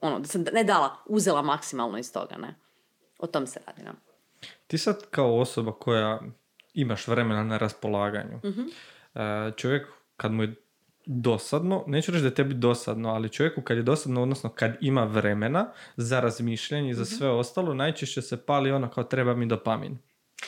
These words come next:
Speaker 2: Iz nekog ra-, čekaj,
Speaker 1: Prvo,
Speaker 2: sam, čekaj,
Speaker 1: da,
Speaker 2: samo da
Speaker 1: aha,
Speaker 2: dovršim.
Speaker 1: da, da.
Speaker 2: E,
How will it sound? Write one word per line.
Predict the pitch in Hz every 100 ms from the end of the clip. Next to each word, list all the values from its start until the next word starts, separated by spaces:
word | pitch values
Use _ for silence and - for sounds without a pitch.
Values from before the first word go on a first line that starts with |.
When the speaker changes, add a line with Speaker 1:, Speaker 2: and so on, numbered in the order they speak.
| - - -
Speaker 2:
Iz | 131
nekog | 143 131
ra-, | 123 117 -
čekaj, | - 151 156
Speaker 1:
Prvo, | 185
Speaker 2:
sam, | 175
čekaj, | - 190
Speaker 1:
da, | -
Speaker 2:
samo | 160
da |
Speaker 1:
aha, | 147
Speaker 2:
dovršim. | 120 117 220 - -
Speaker 1:
da, | 208 269 - _ -
da. | 117
Speaker 2:
E, | 120 123